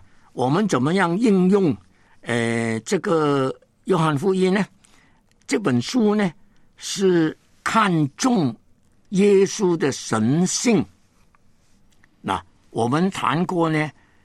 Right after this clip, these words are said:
福瑞福音是看重耶稣的人性，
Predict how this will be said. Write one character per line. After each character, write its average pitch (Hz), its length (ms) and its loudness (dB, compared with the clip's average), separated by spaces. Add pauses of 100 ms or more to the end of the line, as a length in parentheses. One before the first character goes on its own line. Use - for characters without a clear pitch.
(120)
福 127 240 0
瑞 185 260 4
福 170 240 0
音 165 200 2
是 170 120 -4
看 156 360 -2
重 151 360 -2 (240)
耶 180 300 2
稣 165 320 -2
的 127 340 -2
人 127 400 0
性， 165 320 0